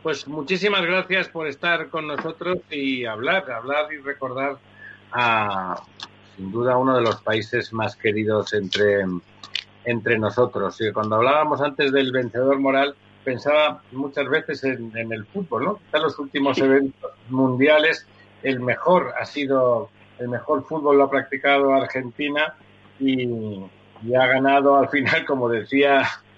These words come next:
Speaker 1: Lineker, ha ganado o Alemania o esa Alemania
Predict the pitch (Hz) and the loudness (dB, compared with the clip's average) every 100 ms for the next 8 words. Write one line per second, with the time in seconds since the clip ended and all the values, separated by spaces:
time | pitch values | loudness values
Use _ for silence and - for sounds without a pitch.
0 | - - - - 127 135 143 147 143 135 | -18 -16 -16 -2 0 4 2 2 2 2
1 | 135 139 143 135 127 123 123 139 147 151 | 2 4 4 4 4 2 2 2 0 0
2 | 147 - - - _ - 131 139 143 143 | -2 -4 -16 -20 _ -6 -2 -2 0 0
3 | 139 135 135 139 139 139 135 135 | 2 0 0 0 0 0 2 2